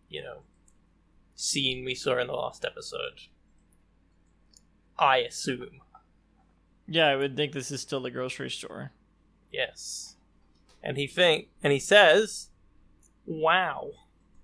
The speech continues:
Speaker 1: I've never gotten recognized in public before."
Speaker 2: Electries.
Speaker 1: And that's, um,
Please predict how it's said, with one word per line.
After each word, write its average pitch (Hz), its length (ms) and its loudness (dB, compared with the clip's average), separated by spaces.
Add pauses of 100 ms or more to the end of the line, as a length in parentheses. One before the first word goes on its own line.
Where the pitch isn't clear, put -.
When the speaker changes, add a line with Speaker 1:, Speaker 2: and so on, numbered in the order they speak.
(380)
Speaker 1:
I've 165 180 2
never 180 340 2
gotten 143 380 4
recognized 127 760 -2
in - 140 -14 (100)
public - 480 -2
before." - 720 -8 (800)
Speaker 2:
Electries. 131 520 -2
Speaker 1:
And 123 80 -4
that's, 120 180 2
um, - 120 -18